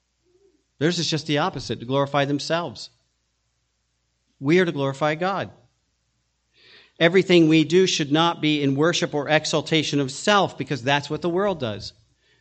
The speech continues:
Everything we do should be in worship and exaltation of a holy God. And it should reflect his holiness. In other words, everything that we do, Peter says, should be superior in character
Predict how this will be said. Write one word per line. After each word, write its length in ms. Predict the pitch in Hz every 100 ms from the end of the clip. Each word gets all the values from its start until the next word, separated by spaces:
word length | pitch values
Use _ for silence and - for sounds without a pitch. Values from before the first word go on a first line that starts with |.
| _ -
Everything 380 | 143 143 147 147
we 120 | 147
do 220 | 147 170
should 160 | - 151
be 80 |
in 160 | 156 139
worship 360 | 151 170 170 165
and 100 | 156
exaltation 640 | 160 160 156 160 156 175
of 180 | 165 165 -
a 100 | 175
holy 320 | 160 156 160
God. 360 | 175 214 160 95 - _ _ _ _ _ - _ _ _ -
And 100 | 139
it 40 |
should 180 | 135 147
reflect 420 | 156 156 175 175
his 200 | 170 151
holiness. 600 | 180 202 180 95 92 - _ - - - - _ _ _ _ _ _ _ _
In 140 | 160
other 220 | 165 214 165
words, 320 | 147 151 151 165
everything 960 | 190 190 185 185 170 160 156 156 143 - -
that 240 | 156 156 156
we 280 | 151 151
do, 420 | 139 147 202 147 143
Peter 380 | - 131 117 110
says, 560 | - 113 113 135 - _ - - - _
should 260 | - 180 139
be 180 | 165
superior 840 | 156 - 151 - 208 220 190 160 147
in 280 | 135 135 127
character 880 | - 202 208 196 - 117 127 151